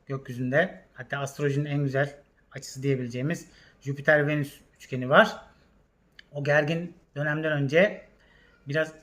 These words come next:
içimizi ısıtacak olan bu açıdan biraz bahsedeyim istedim. Her ne kadar bugün ayın on üçü olması ve onun Cuma gününe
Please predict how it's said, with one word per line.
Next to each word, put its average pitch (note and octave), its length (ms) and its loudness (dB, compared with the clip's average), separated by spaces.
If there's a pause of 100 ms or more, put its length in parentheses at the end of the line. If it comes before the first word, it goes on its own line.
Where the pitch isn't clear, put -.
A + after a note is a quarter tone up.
içimizi E3+ 340 0
ısıtacak - 440 0
olan D#3+ 280 2
bu D3+ 340 -6
açıdan D#3 340 -4
biraz D3+ 380 0
bahsedeyim C#3 440 -2
istedim. C#3 340 -6
Her D3 160 2
ne C#3+ 80 -2
kadar D3 320 2
bugün D3 240 -4
ayın D#3 460 -4 (480)
on D3 140 -2
üçü C#3+ 220 -4
olması C3+ 460 -2
ve D#3 320 2
onun C#3+ 320 -4
Cuma F3+ 300 8
gününe D#3+ 360 0